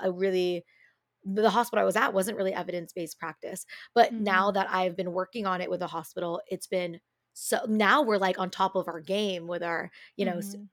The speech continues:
Speaker 1: our s-, our speech department. Um, but I think I'm just so picky, and I'm just very, I've just learned from the best, and so it's hard for me to,
Speaker 2: Mm-hmm.
Speaker 1: like, do anything other
Speaker 2: So,
Speaker 1: than what I was taught.
Speaker 2: my medical supervisor, like,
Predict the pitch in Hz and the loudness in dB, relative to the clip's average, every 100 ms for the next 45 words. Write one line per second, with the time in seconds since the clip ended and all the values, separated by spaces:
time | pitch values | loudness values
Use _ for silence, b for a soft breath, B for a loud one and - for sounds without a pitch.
0 | - 175 170 - 180 175 196 175 170 180 | -2 -2 -2 -6 -8 -6 -6 -8 -4 -6
1 | 170 180 - B B - 220 190 175 175 | -6 -12 -16 B B 0 2 2 -2 -10
2 | - 226 208 226 240 247 233 - 208 - | -2 2 2 0 0 0 0 -2 -4 -4
3 | 220 - 262 269 202 196 190 196 - 196 | -14 -6 -2 0 0 -2 -2 -6 -2 0
4 | 196 190 180 180 B B 208 226 202 208 | 0 0 -2 -6 B B -4 -4 -2 0
5 | 226 240 233 196 165 175 190 339 - 247 | 0 0 -2 -2 0 2 2 2 -4 -2
6 | 226 226 196 - - 190 190 196 190 185 | 0 2 0 -2 -2 -2 -2 -4 -2 -4
7 | 196 180 180 175 - B B B B B | -4 -2 -2 -4 -6 B B B B B
8 | _ - 233 208 220 202 175 - 311 202 | _ 6 6 8 2 -2 -2 4 6 8
9 | 185 170 170 170 165 - 175 175 170 190 | 6 4 0 -4 -12 -10 -6 -4 -4 -2
10 | 180 - - 233 226 233 247 214 220 214 | -2 -4 -8 0 2 2 -2 -4 -4 -6
11 | 202 208 208 208 190 190 196 196 208 220 | -8 -8 -10 -6 -2 -4 -4 -8 -8 -8
12 | 190 185 | -10 -10